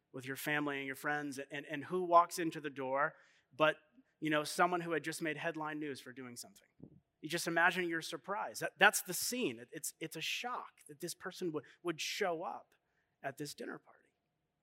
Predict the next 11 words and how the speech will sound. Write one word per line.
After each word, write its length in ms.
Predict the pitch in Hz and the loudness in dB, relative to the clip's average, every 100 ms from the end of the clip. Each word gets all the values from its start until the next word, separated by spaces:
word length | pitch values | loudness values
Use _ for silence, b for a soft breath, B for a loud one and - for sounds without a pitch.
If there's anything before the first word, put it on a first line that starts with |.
| _ _ _ _ - - - | _ _ _ _ -18 -18 -16
especially 380 | - 175 147 131 | -10 -8 -8 -8
someone 320 | 139 131 117 | -8 -8 -12
like 160 | 110 - | -18 -20
her. 80 | - - _ _ _ _ _ _ _ _ _ _ _ _ _ _ | -20 -20 _ _ _ _ _ _ _ _ _ _ _ _ _ _
How 140 | - 180 | -10 -4
would 120 | 175 | -4
Jesus 380 | 147 147 135 - | -4 -6 -6 -10
treat 380 | - 185 123 - | -4 -4 -4 -14
such 160 | - | -18
a 40 | 120 | -20
person? 380 | - 131 - | -16 -14 -16